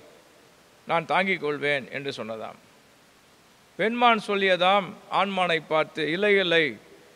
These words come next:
நீ பருகிக்கொள், நான் தாங்கிக் கொள்கிறேன்" என்று சொன்னதாம். ஆக இப்படி இவர்களுக்குள்ளாக அதிகமாக இந்த பிரச்சனை, யார் முதல்ல தண்ணீர் குடிப்பது என்கிற பிரச்சனை.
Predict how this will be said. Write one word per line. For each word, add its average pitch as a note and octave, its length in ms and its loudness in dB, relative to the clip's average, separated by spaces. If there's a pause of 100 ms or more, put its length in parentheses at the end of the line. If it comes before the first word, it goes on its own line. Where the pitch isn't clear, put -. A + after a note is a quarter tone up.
(240)
நீ G#3+ 200 0
பருகிக்கொள், G3+ 760 0 (800)
நான் G3+ 320 2
தாங்கிக் G3+ 380 2
கொள்கிறேன்" E3 600 0
என்று D3 320 -8
சொன்னதாம். A#2+ 360 -8 (440)
ஆக B3+ 220 -2
இப்படி A#3 560 0
இவர்களுக்குள்ளாக G#3+ 920 2 (540)
அதிகமாக G3+ 960 0 (1500)
இந்த G3+ 240 -2
பிரச்சனை, G#3+ 500 -2
யார் G3 340 4
முதல்ல G#3 540 0
தண்ணீர் G3+ 380 -2
குடிப்பது G3 400 -4
என்கிற F#3 200 -4
பிரச்சனை. F3+ 640 -2